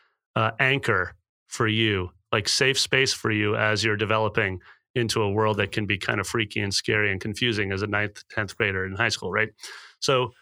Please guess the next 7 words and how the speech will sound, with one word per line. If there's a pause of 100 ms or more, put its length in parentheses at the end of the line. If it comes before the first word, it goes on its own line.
(180)
but
you
as
an
administrator (340)
are
also